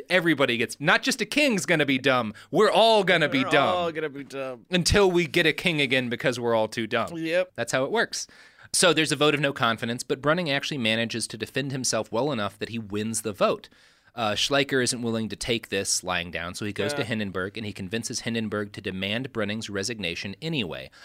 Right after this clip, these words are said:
Speaker 1: on the grounds that Brüning must be unpopular because people had asked for a vote of no confidence. Uh, in reality, Schleicher just wanted Brüning out of power because Brüning was a centrist who got in the way of Schleicher's dreams of assembling a right-wing coalition.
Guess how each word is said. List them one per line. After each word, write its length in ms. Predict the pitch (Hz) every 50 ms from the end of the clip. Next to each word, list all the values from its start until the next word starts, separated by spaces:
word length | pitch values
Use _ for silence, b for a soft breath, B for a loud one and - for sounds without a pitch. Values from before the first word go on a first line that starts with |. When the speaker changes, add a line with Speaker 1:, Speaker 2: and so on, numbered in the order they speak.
| B B B
Speaker 1:
on 100 | 117 113
the 60 | 117
grounds 360 | 107 - 113 110 110 113 110 -
that 120 | - -
Brüning 320 | - 117 117 110 107 110 113
must 420 | 113 113 123 156 190 - - -
be 120 | 107 92 80
unpopular 600 | 80 78 - 90 78 76 - 87 82 85 95 113
because 260 | - - - 98 -
people 320 | - 123 120 - 143 120
had 140 | 110 107 -
asked 340 | - 110 120 - - - -
for 160 | - - 117 117
a 40 | 110
vote 200 | 113 127 131 143
of 80 | 143 160
no 160 | 180 196 190
confidence. 760 | - 196 220 302 349 - - 170 123 90 - - - - - B B B B B B B B
Uh, 220 | 127 127 131 127
in 80 | 143 147
reality, 400 | 143 139 143 147 151 151 156 151
Schleicher 420 | - - 139 127 123 - 131 120
just 220 | 110 117 110 - -
wanted 260 | 113 107 104 101 95
Brüning 280 | 101 104 98 95 92 90
out 100 | 87 82
of 80 | -
power 320 | - 214 240 233 220 214 208
because 240 | 196 175 170 151
Brüning 260 | 123 123 120 123 123 117
was 120 | 110 104
a 40 | 107
centrist 520 | - - 151 147 131 - 143 131 - -
who 60 | 120
got 180 | 110 117 107 104
in 60 | 113 110
the 40 |
way 140 | 98 101 101
of 100 | 98 95
Schleicher's 460 | - - 113 104 104 - 104 101 98
dreams 380 | - - 110 101 101 104 101 104
of 80 | 98 98
assembling 440 | - - 101 92 90 90 92 92
a 60 | 92 87
right-wing 360 | 82 82 - - 95 90 87
coalition. 520 | - 92 82 98 151 214 - - 73 -